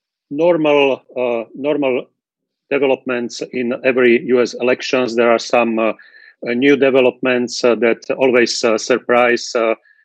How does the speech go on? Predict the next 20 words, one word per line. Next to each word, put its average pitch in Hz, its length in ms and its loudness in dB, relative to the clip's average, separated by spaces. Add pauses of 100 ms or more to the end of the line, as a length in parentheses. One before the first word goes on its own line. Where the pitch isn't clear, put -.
(120)
both 127 400 0
people 123 280 0
in 123 280 -2
the 117 100 -2
United 117 420 -2
States 117 340 -2
and 110 220 -6
in 113 100 -4
Europe. 127 480 4
Uh, 117 180 4 (580)
um, 117 360 -2
you 131 120 -4
know, 120 200 0
I, 127 420 4
I 127 80 2
experienced, 120 800 0
uh, 110 80 -2
several 120 400 0
elections, 110 680 -4
uh, 113 100 -2